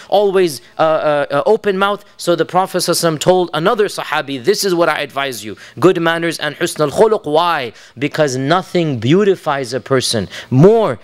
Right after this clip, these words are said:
than good manners and long silence. This is a second blessing of akhlaq.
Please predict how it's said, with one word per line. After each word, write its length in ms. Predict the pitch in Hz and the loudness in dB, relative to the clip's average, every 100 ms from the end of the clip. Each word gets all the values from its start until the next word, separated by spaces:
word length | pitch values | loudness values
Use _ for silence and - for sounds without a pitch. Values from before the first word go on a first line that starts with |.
| - | -18
than 220 | 113 139 | -6 -4
good 240 | 123 160 147 | 0 0 0
manners 380 | 139 131 123 | -2 -2 -4
and 180 | - 127 | -4 0
long 220 | 117 117 | 2 0
silence. 420 | 104 110 95 92 - | -2 -4 -6 -8 -2
This 160 | 139 | 0
is 100 | 190 | 2
a 80 | 190 | 0
second 380 | - 220 226 196 | 0 -2 -2 0
blessing 380 | 196 190 151 117 - | 0 -2 -8 -12 -2
of 140 | - 151 | 0 0
akhlaq. 500 | 143 135 120 - | -2 -2 -2 -4